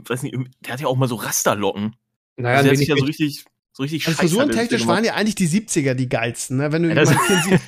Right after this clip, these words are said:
Speaker 1: <laughs> Paul
Speaker 3: vierundsiebzig
Speaker 1: Breitner und so.
Speaker 3: denkst, wollte ich grad sagen, wollte ich grad sagen, vierundsiebzig,
Speaker 1: Ja, klar,
Speaker 3: als sie
Speaker 1: natürlich.
Speaker 3: Weltmeister wurden, so ein, so ein Paul
Speaker 1: Ja, ich
Speaker 3: Breitner
Speaker 1: fühl
Speaker 3: mit
Speaker 1: dich, ich
Speaker 3: seiner,
Speaker 1: fühl dich.
Speaker 3: ja,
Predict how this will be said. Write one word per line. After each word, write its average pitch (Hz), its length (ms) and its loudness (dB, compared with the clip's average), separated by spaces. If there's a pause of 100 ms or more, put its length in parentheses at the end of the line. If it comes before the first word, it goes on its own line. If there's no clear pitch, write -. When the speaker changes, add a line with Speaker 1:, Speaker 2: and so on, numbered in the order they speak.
Speaker 1:
<laughs> - 100 -20
Paul - 160 6
Speaker 3:
vierundsiebzig 233 100 4
Speaker 1:
Breitner 156 320 4
und 190 100 6
so. 202 80 8
Speaker 3:
denkst, 214 180 6
wollte 196 120 2
ich - 60 -4
grad 214 120 0
sagen, 247 140 2
wollte 254 100 2
ich - 60 -8
grad 240 120 4
sagen, 202 200 2
vierundsiebzig, 226 280 2
Speaker 1:
Ja, - 60 4
klar, 339 140 4
Speaker 3:
als 170 80 6
sie 156 40 4
Speaker 1:
natürlich. 202 160 4
Speaker 3:
Weltmeister 208 380 0
wurden, 240 180 0 (320)
so 190 160 0
ein, 185 220 -2
so 180 120 0
ein 180 100 0
Paul 190 220 2
Speaker 1:
Ja, 170 140 4
ich 214 80 4
Speaker 3:
Breitner 226 80 4
Speaker 1:
fühl 226 100 4
Speaker 3:
mit - 20 2
Speaker 1:
dich, - 20 4
ich 196 200 2
Speaker 3:
seiner, 185 60 0
Speaker 1:
fühl 415 120 6
dich. 269 120 0
Speaker 3:
ja, 240 240 0